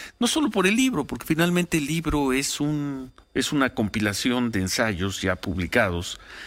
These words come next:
sino por, por tu trabajo, por seguir aquí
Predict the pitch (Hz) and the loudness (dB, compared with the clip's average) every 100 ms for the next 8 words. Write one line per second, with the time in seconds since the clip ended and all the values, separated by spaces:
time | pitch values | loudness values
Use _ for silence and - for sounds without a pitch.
0 | - - _ _ - - 117 113 113 110 | -20 -20 _ _ -6 -2 0 2 2 0
1 | 107 110 113 113 110 104 104 - - - | 0 2 2 0 -2 -4 -8 -10 -12 -16
2 | _ - - - - 110 113 - 104 - | _ -14 -12 -8 -4 -2 -2 -2 -4 -2
3 | 92 - 90 104 101 - 107 131 | -4 -2 -2 -2 -4 -2 -4 -4